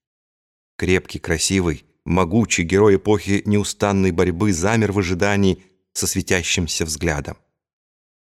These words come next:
Пещерный лев приближался, съёжившись, и вдруг сделал прыжок. Человек с удивительной ловкостью отклонился в сторону и пропустил мимо себя чудовище.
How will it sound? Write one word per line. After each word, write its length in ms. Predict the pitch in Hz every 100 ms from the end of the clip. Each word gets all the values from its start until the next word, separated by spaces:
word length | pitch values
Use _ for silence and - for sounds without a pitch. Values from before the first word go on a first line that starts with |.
| _ -
Пещерный 500 | 78 - 98 87 85
лев 460 | 98 92 - - -
приближался, 840 | 82 80 82 78 98 85 - - - _ _ _ _
съёжившись, 880 | - 110 107 110 98 - 98 95 -
и 80 | 90
вдруг 580 | 80 101 107 - - -
сделал 460 | 92 78 107 95 92
прыжок. 640 | - 95 85 76 - - _ _ _ _ _ _ _ _ _ _ -
Человек 420 | 101 90 95 -
с 100 | -
удивительной 600 | 90 98 120 - 113 113
ловкостью 760 | 110 110 - 82 - - 78 - _
отклонился 680 | 92 - 87 95 95 - 78
в 60 |
сторону 540 | - - 131 104 73 - _ _ _ _ _ -
и 120 | 113
пропустил 600 | - 143 143 135 - 139
мимо 220 | 135 131
себя 320 | - 117 87
чудовище. 640 | - 80 80 69 - -